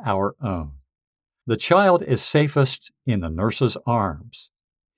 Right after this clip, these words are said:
It is not our holding God, but his holding us that preserves us.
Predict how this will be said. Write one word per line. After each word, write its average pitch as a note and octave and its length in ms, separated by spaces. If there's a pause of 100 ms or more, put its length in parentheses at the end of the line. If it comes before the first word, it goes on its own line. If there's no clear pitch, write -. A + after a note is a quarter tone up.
It D3+ 140
is C#3+ 160
not F#3+ 300
our C3+ 180
holding A#2+ 440
God, E2 480 (320)
but G#2 180
his F3+ 300
holding B2+ 460
us C#3 460 (320)
that E2+ 220
preserves G2 760
us. - 460